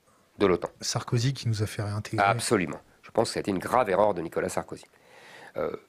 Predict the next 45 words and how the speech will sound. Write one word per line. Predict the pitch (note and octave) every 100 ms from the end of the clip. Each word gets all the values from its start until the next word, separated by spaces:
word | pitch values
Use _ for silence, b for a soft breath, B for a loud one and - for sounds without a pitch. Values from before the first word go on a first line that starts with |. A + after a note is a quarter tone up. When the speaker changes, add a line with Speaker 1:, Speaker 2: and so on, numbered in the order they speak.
| _ _ _ _ _ _
Speaker 1:
et | G2
d'ailleurs | F#2+ A#2+ E3+ E3+ -
Speaker 2:
Une | C#3+
erreur | C#3+ E3 F3+
ou | D3+
une | C3+
forfaiture ? | C3+ - A#2+ - A2+ F#2+ - _ _ - - - - _ _ _ _ _ _ _ b b b b b -
Speaker 1:
J'aime | C#3 D3
pas, | - - C#3 D3 C#3+ B2
euh, | A2 G2+ F#2+ F2+ - - b b b - - -
je, | - A#2
je, | - F#3
je | -
n'aime | B2 C#3
pas, | C#3 D#3 E3
si | A#2+
vous | A2+
voulez, | G#2+ A#2+ C#3 C#3
comme | A#2+ G#2
ça, | C3 B2 B2 A#2
vous |
voyez, | G2+ A2 B2 A2+
euh, | G2 G2 F#2 B B B
Speaker 2:
Sarkozy, | - E2+ A3
Speaker 1:
euh, |
Speaker 2:
c'est | F#3
votre | D#3 -
copain, | F3 F#3 D3
non ? | C#3
Speaker 1:
Non, | D3 E3+ G#3+
c'est | A3 B2
pas | C3+
mon | C3
co-, | - A#2
non, | C#3
c'est | C#3+
pas | A#2
mon | A#2+
copain, | A#2+ A#2 C3+
vous | A2+
savez, | G#2+ G2+ G#2+
on | F#2+
est, | G2+ F#2 B B B B -
on, |
on, | G2 -